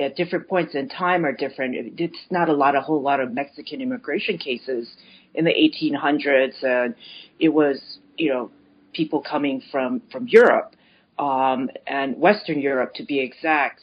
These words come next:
So, but the, the change, I mean, most people assume, okay, the,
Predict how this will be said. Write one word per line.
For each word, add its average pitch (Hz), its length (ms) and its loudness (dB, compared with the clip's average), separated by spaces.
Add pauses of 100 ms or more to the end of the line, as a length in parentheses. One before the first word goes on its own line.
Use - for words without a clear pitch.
So, 160 500 0 (800)
but 180 320 0 (140)
the, 185 440 -2 (1040)
the 175 100 -10 (200)
change, 269 540 -4
I 190 40 -8
mean, 202 220 -4
most 262 300 -4
people 208 400 -4
assume, 175 600 -6 (420)
okay, 240 300 0
the, 156 180 -6